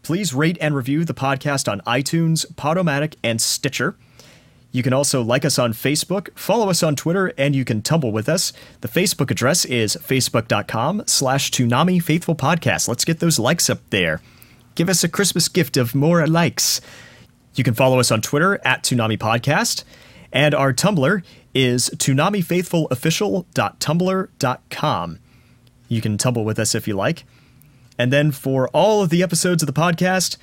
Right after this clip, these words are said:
you can visit us at podcast dot toonami faithful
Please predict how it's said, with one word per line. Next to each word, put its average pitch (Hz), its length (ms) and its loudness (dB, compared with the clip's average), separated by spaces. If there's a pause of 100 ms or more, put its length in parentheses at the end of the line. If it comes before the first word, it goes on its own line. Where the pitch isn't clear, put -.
(400)
you 120 100 -4
can 113 100 0
visit 160 260 2
us 170 200 2 (100)
at 131 240 -2 (120)
podcast 180 680 0 (120)
dot 123 220 -2
toonami 147 420 0
faithful 175 540 -2